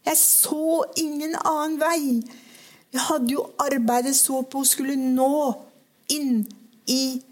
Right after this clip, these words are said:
hjemmet til Dorinja. Det ble mye bønn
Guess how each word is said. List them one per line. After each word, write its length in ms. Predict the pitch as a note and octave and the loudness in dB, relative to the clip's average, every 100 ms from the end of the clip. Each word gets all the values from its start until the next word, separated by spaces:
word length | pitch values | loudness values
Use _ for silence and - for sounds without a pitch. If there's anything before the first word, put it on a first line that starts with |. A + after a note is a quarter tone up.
| _ - | _ -2
hjemmet 540 | A3 A#3+ A#3+ B3 C4 - | 2 4 4 2 0 0
til 160 | B3 A#3+ B3+ | 0 0 -2
Dorinja. 460 | C4 C4 C4+ D4+ C#4 - _ _ _ _ _ _ _ _ _ _ _ _ _ _ _ - - _ _ _ - - _ | -2 -2 -4 -4 -8 -12 _ _ _ _ _ _ _ _ _ _ _ _ _ _ _ -12 -12 _ _ _ -20 -20 _
Det 180 | - C4 A#3+ | -2 0 2
ble 140 | C4+ C4+ | 0 0
mye 600 | C4 C#4 C#4 G#3+ F#3+ G#3+ G#3+ | 0 0 0 0 2 2 2
bønn 240 | G#3 G3+ | 2 2